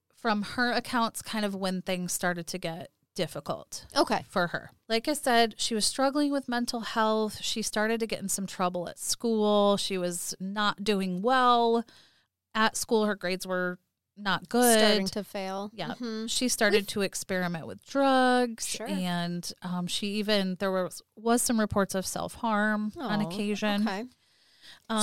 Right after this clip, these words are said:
Speaker 1: Um,
Speaker 2: really struggling.
Speaker 1: She was,
Speaker 2: Yeah.
Speaker 1: yes. And so it does sound like she was getting some counseling for these things at the time. Natasha did say that she was angry at everyone and everything. And,
Speaker 2: Sure.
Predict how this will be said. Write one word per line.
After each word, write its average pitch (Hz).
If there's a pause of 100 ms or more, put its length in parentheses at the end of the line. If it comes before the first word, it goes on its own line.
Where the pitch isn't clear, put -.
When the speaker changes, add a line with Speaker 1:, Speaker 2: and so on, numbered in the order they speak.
Speaker 1:
Um, 190
Speaker 2:
really 381
struggling. 160 (340)
Speaker 1:
She 302
was, 202
Speaker 2:
Yeah. 196
Speaker 1:
yes. -
And 226
so 202 (380)
it 233
does 233
sound 262
like 254
she -
was 226
getting 254
some 294
counseling 277
for 214
these 214
things 196
at 185
the 180
time. - (260)
Natasha 269
did 214
say 196
that 190
she 202
was 190
angry 180
at 170
everyone 175
and 180
everything. 165 (560)
And, 170
Speaker 2:
Sure. 202